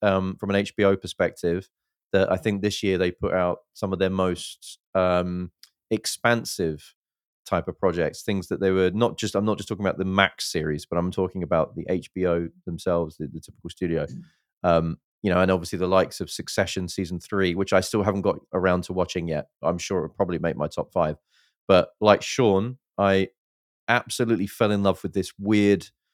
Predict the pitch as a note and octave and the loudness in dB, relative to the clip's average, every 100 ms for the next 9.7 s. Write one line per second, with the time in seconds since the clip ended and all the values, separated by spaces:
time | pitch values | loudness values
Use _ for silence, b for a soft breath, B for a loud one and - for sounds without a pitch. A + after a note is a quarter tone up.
0 | _ _ F#2+ G#2 G#2 G#2 G2 F#2 - A2 | _ _ 2 2 2 0 -2 -4 0 4
1 | F#2+ F2 E2 E2+ - _ _ _ _ F#2 | 4 4 0 -2 -10 _ _ _ _ 2
2 | F2 F2 E2+ E2+ E2 - - E2 G2 G2+ | 4 4 2 -2 -4 -10 -2 0 0 0
3 | A2 F2+ - G#2+ G#2 F#2+ F#2+ F2 F2 F2+ | -4 -4 0 2 2 0 0 -2 0 0
4 | - D#2+ D2+ F#2 F2+ - E2 E2 F2 E2+ | -2 -8 -2 0 0 -2 -4 0 2 2
5 | E2+ - E2+ - F2 F2+ - D#2+ F2 - | 0 -8 -6 -4 -4 -4 -8 -4 -4 0
6 | E2 D2+ D#2+ E2 F2+ - - E2 - _ | -2 0 -2 -2 -2 -4 -2 -2 -2 _
7 | _ _ _ F2+ E2+ F#2 B2 C3 G2+ F2+ | _ _ _ -2 0 2 2 2 0 -2
8 | F2 - F#2+ F#2+ - G2+ F2+ - - F#2 | -2 -4 -6 -4 0 0 0 -6 -2 -2
9 | F#2 E2+ F2 E2 - D#2+ D#2+ | 0 0 2 2 0 -2 -4